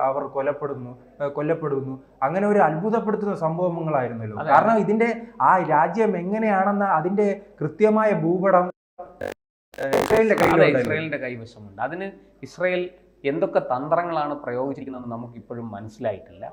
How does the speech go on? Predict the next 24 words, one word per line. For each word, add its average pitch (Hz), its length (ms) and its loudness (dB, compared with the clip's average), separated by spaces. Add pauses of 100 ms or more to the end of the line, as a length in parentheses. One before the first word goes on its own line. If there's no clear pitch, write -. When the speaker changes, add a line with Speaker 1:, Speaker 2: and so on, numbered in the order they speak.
(200)
Speaker 2:
ലോകത്തിനത് 165 520 0 (420)
അറിയില്ല 113 420 -2 (200)
എന്നുള്ളതാണ് 120 480 -4 (100)
സത്യം. - 280 -16 (140)
പക്ഷേ 180 240 -4 (460)
ഈ 147 40 -6 (100)
പറയുന്നത് 175 480 2
പോലെ 127 240 -2 (500)
ചില 170 180 2 (340)
ചാരന്മാരെ, 139 540 0 (100)
വേറെയും 196 380 4
രണ്ട് 170 220 -2
ചാരന്മാരെ 151 600 -4
കൂടെ 147 120 -10 (100)
പിടികിട്ടിയിട്ടുണ്ട്. 123 760 -8 (440)
അത് 180 100 0 (140)
ഈ - 100 -4
രണ്ടായിരത്തി 180 460 0
ഇരുപത്തിമൂന്ന് 170 500 -6
ഇരുപത്തിനാല് 175 480 -2
കാലങ്ങളിലൊക്കെ 156 640 -4
പിടികിട്ടിയതാണ്. 131 640 -10 (100)
അതിൻ്റെ 151 320 -10
വിചാരണ 143 380 2